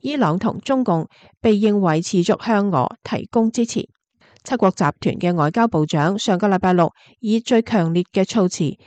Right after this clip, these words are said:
譴責伊朗向俄羅斯出口彈道導彈，同埋俄羅斯從伊朗採購呢啲導彈嘅行為。同時，烏克蘭軍事情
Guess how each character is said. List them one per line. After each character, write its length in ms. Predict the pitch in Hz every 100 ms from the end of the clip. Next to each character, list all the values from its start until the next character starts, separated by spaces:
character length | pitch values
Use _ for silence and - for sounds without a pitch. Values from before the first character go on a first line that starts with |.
| _
譴 220 | - 208
責 160 | 269 262
伊 160 | 240 269
朗 260 | 185 156
向 220 | 185 190
俄 120 | 165 147
羅 100 | 175
斯 160 | -
出 160 | 220 226
口 320 | - 147 151 -
彈 200 | 127 151
道 120 | 165
導 160 | 143 143
彈， 300 | 135 147 208 _ _ _ _ _ _
同 140 | - 214
埋 180 | 170 170
俄 100 | 180
羅 140 | 175 165
斯 200 | - 285
從 200 | - -
伊 140 | 233
朗 260 | 220 143 151
採 260 | - 160 175
購 140 | 220 170
呢 160 | 180
啲 140 | 220 226
導 180 | 151
彈 220 | 147 123 165
嘅 80 | 180
行 140 | 175
為。 220 | 147 131 - _ _ _ _ _ -
同 220 | - 190 156
時， 320 | - 151 - - -
烏 160 | 247 233
克 60 |
蘭 220 | 226 160 -
軍 220 | 262 277
事 120 | 196
情 180 | 175 240